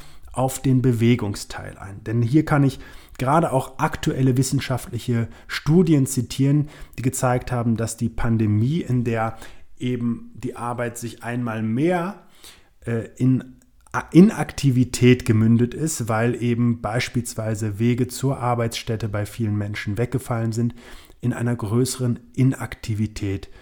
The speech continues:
widergespiegelt haben. Und die ist tatsächlich Stand wissenschaftlicher Forschung zu einem der größten Lebenszeitfresser geworden. Und hier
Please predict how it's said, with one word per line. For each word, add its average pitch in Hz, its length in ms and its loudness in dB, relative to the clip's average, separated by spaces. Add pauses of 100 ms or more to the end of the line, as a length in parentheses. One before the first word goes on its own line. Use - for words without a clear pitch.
(160)
widergespiegelt 113 880 0
haben. 92 240 -16
Und 107 280 -4
die 147 240 0 (240)
ist - 280 -2
tatsächlich 123 600 -4
Stand 139 480 -2
wissenschaftlicher 127 720 -4
Forschung 113 540 -6
zu - 140 -12
einem 113 260 0 (400)
der 113 140 -2
größten 139 800 6
Lebenszeitfresser 117 1300 -2
geworden. 92 460 -10 (840)
Und - 180 2
hier 233 460 4